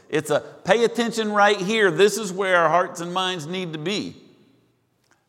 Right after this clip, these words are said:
Then the word of witness or testimony is,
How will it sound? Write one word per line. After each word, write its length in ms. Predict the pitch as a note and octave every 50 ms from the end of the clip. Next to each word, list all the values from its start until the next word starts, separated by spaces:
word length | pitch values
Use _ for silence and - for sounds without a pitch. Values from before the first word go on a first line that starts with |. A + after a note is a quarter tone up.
| _ _ _
Then 280 | - G2 B2+ C3+ C3 A#2+
the 60 | A2+
word 360 | A2 G#2+ A#2 A#2+ A#2+ B2 A2+
of 140 | A2 G#2+ G2+
witness 420 | A2+ C#3+ D#3+ - - B2 B2 A#2+
or 100 | A#2 -
testimony 760 | A2+ - E3+ F#3 - - - C3 B2+ B2 B2 A#2+ A#2+ A#2+ A#2 D#2+
is, 460 | F#2+ A#2 A#2 A#2+ B2 B2 A#2 - -